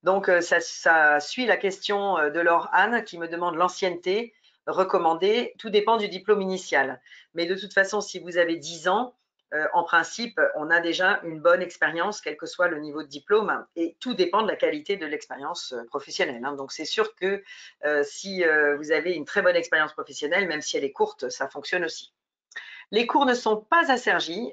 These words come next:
euh, les cours sont exclusivement au cnit ou quasi exclusivement, on peut avoir des exceptions, euh, sur le campus de Cergy, ce qui est dommage parce qu'on a un campus sympa. Alors, pas en ce moment parce qu'il est en travaux,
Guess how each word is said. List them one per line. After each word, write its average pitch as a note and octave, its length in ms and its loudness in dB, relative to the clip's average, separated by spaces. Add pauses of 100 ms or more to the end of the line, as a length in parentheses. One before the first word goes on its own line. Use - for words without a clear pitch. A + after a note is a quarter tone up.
euh, D#3+ 360 0
les F#3+ 180 -4
cours G#3+ 260 -4
sont - 260 -4
exclusivement G#3 880 0
au G#3+ 80 6
cnit G3+ 360 -4 (360)
ou A3+ 300 -4
quasi A3+ 280 2
exclusivement, D#3+ 680 -2
on - 40 -8
peut D#3+ 100 -4
avoir D#3+ 200 2
des C#3 220 -4
exceptions, F#3+ 640 -4 (420)
euh, D3 160 2
sur F3 220 0
le D#3+ 60 2
campus F3+ 300 -2
de G#3 60 2
Cergy, F#3+ 460 0
ce - 80 -20
qui - 80 -2
est E3+ 40 2
dommage G#3 300 2
parce - 160 -2
qu'on E3+ 420 0
a D#3 60 6
un D3+ 80 2
campus F3 320 -6
sympa. - 240 0
Alors, C#3+ 300 0
pas G3 80 6
en F#3+ 60 4
ce F#3+ 120 -6
moment F3+ 220 4
parce C3+ 180 -2
qu'il D#3 140 -6
est D3+ 100 -6
en C#3+ 80 -2
travaux, E3+ 460 2